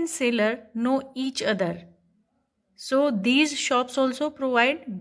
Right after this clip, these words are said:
goods on credit। जब बायर्स और सेलर एक दूसरे को जानते हैं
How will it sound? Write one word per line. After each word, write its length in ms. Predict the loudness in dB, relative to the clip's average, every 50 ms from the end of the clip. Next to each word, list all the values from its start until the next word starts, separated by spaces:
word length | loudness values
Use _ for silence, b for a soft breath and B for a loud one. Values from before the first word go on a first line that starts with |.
| 0 0
goods 220 | 0 2 2 2
on 140 | 2 2 0 0 -4 -14 _ _ _ -4 2
credit। 400 | 4 4 4 4 2 -2 -6 -8 -10 -18 -20 _ _ _ _ _ _ _ _ _ _ _ _ _ _ _
जब 280 | -4 -2 -2 -2 0 2
बायर्स 420 | 4 6 6 6 6 4 2 2
और 100 | 2 0
सेलर 400 | 0 0 -2 -2 0 2 2 2
एक 160 | 2 2 0
दूसरे 300 | -2 -4 -4 -4 -4 -2
को 120 | -2 -2 -2
जानते 440 | 0 0 0 2 2 0 0 -2 -4
हैं 380 | -2 0 0 0 -2 -4 b